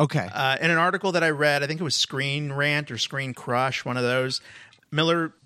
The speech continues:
Speaker 2: went into more detail about what he would, uh, what he wanted to do with Deadpool two. This may have even been after Deadpool released and made the money that it was gonna make and all that stuff, you know, when it was more civil to go into detail.
Speaker 1: Uh-huh.
Speaker 2: A-, and,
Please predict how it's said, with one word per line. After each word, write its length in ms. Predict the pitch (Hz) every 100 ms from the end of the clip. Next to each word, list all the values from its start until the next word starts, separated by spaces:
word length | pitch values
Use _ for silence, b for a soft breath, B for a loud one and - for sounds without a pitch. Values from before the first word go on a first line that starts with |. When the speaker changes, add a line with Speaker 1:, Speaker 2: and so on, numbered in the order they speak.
| -
Speaker 2:
went 200 | 165 170
into 160 | 165
more 180 | 156 156
detail 440 | 131 151 143 143
about 380 | 135 127 123 120
what 200 | 117 127
he 280 | 127 160 147
would, 260 | 139 135 127
uh, 120 | 123
what 120 | 156
he 80 | 175
wanted 360 | 147 143 143 -
to 100 | 123
do 460 | 127 123 113 104 b b _ _
with 200 | 147 127
Deadpool 440 | 127 117 127 110
two. 240 | - 107 92
This 120 | 117
may 140 | 214
have 100 | 208
even 180 | 170 151
been 80 | 139
after 280 | 127 117 131
Deadpool 560 | 113 123 104 131 117 113
released 460 | 117 113 113 110
and 100 | 123
made 140 | 120 110
the 60 |
money 200 | 110 107
that 120 | 101 104
it 40 |
was 120 | 92
gonna 160 | 104 98
make 340 | 95 95 101
and 60 | -
all 100 | 95
that 200 | 92 69
stuff, 220 | - - -
you 80 | -
know, 180 | 123 - _ _
when 100 | 135
it 40 |
was 180 | 123 -
more 160 | 123 117
civil 400 | - 107 92 90
to 160 | 98
go 180 | 98 101
into 140 | 95 -
detail. 460 | 101 - - - _ B B B B B
Speaker 1:
Uh-huh. 140 | 113 107
Speaker 2:
A-, 220 | - -
and, 400 | 143 135 135 127